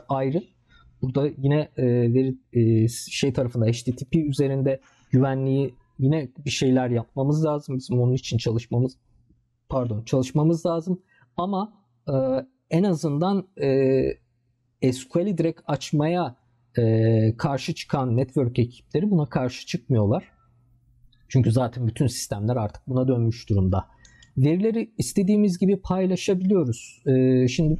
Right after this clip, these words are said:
mesela şöyle bir mantık düşünürsek ben veri tabanımı dünyaya açıyor bile olsam içerisindeki bazı verilere ulaşılmasını istiyor olabilirim.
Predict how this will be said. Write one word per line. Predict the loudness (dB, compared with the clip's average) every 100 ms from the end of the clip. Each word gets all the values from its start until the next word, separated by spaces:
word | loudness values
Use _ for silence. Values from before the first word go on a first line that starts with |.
| -2
mesela | -2 -2 -2 -4 -8 -16 -20 _ _ _ _ _
şöyle | -14 -2 0 2 2
bir | -2 -6 -6
mantık | 2 2 2 -4 -4
düşünürsek | -4 0 2 2 -2 -4 -4
ben | -4 -6 _ _ -2
veri | 0 2
tabanımı | 0 0 0 0 -2 -6 _ _ _
dünyaya | 2 2 0 -2 -4
açıyor | -6 -6 0 2 2
bile | 2 2
olsam | 2 0 0 -2 -4 -4 _ _ _ _ -6
içerisindeki | -2 0 -2 -2 0 0 0
bazı | 0 0 -2 0
verilere | 2 4 2 0
ulaşılmasını | -4 -4 -4 -2 0 0 0 -2
istiyor | -2 -2 0
olabilirim. | 2 0 0 -2